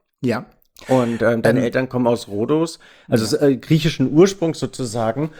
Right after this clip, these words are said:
Speaker 2: und hast ja, du hast es gerade schon anklingen lassen, eine Kochausbildung
Speaker 1: Ja.
Speaker 2: anfänglich gemacht und bist dann aber in den Service gewechselt.
Speaker 1: Ja,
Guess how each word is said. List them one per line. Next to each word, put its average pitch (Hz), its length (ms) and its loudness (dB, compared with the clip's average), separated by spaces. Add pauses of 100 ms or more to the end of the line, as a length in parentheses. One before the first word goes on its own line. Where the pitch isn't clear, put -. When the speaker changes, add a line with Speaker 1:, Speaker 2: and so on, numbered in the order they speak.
(240)
Speaker 2:
und 120 260 2
hast - 300 -4
ja, 160 420 0
du 123 240 -4
hast 120 160 -4
es 135 100 -10
gerade - 220 -4
schon 127 100 -6
anklingen 147 480 -6
lassen, 135 360 -4
eine 120 120 -2
Kochausbildung 101 1300 -4 (160)
Speaker 1:
Ja. - 60 0
Speaker 2:
anfänglich 156 560 -4
gemacht 156 380 -4 (540)
und 113 160 -2
bist - 180 -2
dann 147 120 0
aber 131 180 -2
in 143 120 -2
den 135 40 -8
Service 110 380 -4
gewechselt. 92 560 -12 (560)
Speaker 1:
Ja, 127 340 0